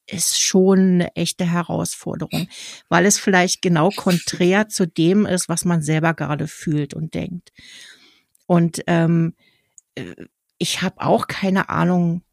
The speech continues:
wie man da hinkommen kann, das einfach so vielleicht, äh, fließen zu lassen und, und nicht so, äh, ja, vielleicht auch nicht so, so verhärtet zu sehen, sondern da irgendwie geschmeidiger zu werden. Ja, also es fällt mir gerade so,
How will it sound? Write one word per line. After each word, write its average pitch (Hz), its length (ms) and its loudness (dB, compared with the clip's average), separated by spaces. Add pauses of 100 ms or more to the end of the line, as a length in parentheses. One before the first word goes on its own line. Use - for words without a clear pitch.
(340)
wie - 420 -4
man 180 200 4
da 175 120 2
hinkommen 185 680 0
kann, 180 460 0
das 170 280 -4
einfach 180 400 -4
so 175 500 0
vielleicht, - 520 -4
äh, - 300 -4
fließen 240 460 0
zu 202 140 0
lassen 180 420 2
und, 175 280 -2
und 175 200 -4
nicht 170 240 0
so, 170 400 0 (960)
äh, 175 420 0 (380)
ja, 208 200 0
vielleicht 180 360 -2
auch 180 100 -2
nicht 180 200 0
so, 180 160 0
so 175 160 -2
verhärtet 175 720 -2
zu - 160 -4
sehen, 175 480 0
sondern 175 260 -2
da 156 120 -2
irgendwie 180 260 -4
geschmeidiger 165 880 -2
zu 170 220 -6
werden. 151 300 -2
Ja, 175 60 -4
also 170 160 -8
es - 80 -10
fällt - 240 -10
mir 165 80 -6
gerade 165 300 -6
so, - 180 -10